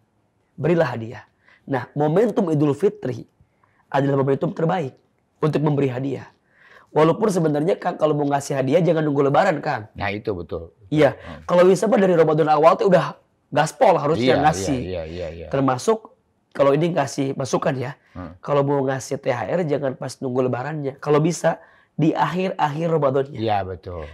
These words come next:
Speaker 1: Biar kita masih mendapatkan pahala Ramadannya.
Speaker 2: Oh.
Speaker 1: Nah, termasuk, Kang,
Speaker 2: Hmm.
Speaker 1: di antara malam-malam ganjil, di sepuluh malam terakhir Ramadan tuh, salah satu amalan yang bisa kita hadirkan adalah itu, sedekah.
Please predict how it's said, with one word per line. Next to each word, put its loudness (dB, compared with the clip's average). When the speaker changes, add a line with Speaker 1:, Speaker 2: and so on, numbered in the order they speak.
Speaker 1:
Biar 4
kita -2
masih -2
mendapatkan -4
pahala -6
Ramadannya. -2
Speaker 2:
Oh. -16
Speaker 1:
Nah, 2
termasuk, -2
Kang, -4
Speaker 2:
Hmm. -12
Speaker 1:
di -2
antara 0
malam-malam 0
ganjil, -4
di 0
sepuluh 0
malam 0
terakhir 0
Ramadan 0
tuh, -2
salah 2
satu 0
amalan 4
yang 4
bisa -2
kita -6
hadirkan -4
adalah 0
itu, -4
sedekah. -6